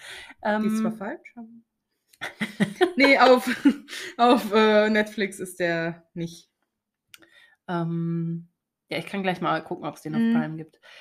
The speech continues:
Speaker 1: Ja, Die Geister, die ich rief, ist die moderne Fassung des Ganzen. Also Bill Murray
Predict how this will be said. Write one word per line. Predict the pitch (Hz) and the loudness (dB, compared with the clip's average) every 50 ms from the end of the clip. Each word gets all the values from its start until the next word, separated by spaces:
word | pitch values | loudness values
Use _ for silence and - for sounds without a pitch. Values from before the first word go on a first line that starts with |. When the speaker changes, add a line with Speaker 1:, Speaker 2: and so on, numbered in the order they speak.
| - - _ - | -20 -16 _ 0
Speaker 1:
Ja, | 311 311 269 180 - - 170 | 2 4 4 4 2 -2 -6
Die | 180 220 | -4 -2
Geister, | 214 247 285 285 - 247 | 2 2 2 2 0 -2
die | 247 | -4
ich | 226 220 277 | -4 -2 -2
rief, | 269 240 196 127 | -2 -2 0 0
ist | 160 240 233 - - - - | 0 -2 -2 -2 -8 -8 -4
die | 233 233 | -2 0
moderne | 240 262 240 254 262 294 339 330 | 0 2 2 2 2 2 2 2
Fassung | - 208 175 - 165 160 160 160 156 180 175 _ _ - | 0 -2 -2 -2 -4 -6 -6 -8 -10 -12 -18 _ _ -2
des | 175 170 165 - | -2 -2 -2 -2
Ganzen. | - 156 151 156 151 - 151 151 156 165 - | -4 -6 -4 -6 -6 -10 -10 -12 -12 -10 -6
Also | - 196 196 202 190 196 180 | -2 0 0 0 0 -2 0
Bill | 190 202 202 202 185 | 2 4 4 4 4
Murray | 185 180 180 190 202 220 254 294 339 349 - | 2 2 2 4 4 4 4 2 2 0 -4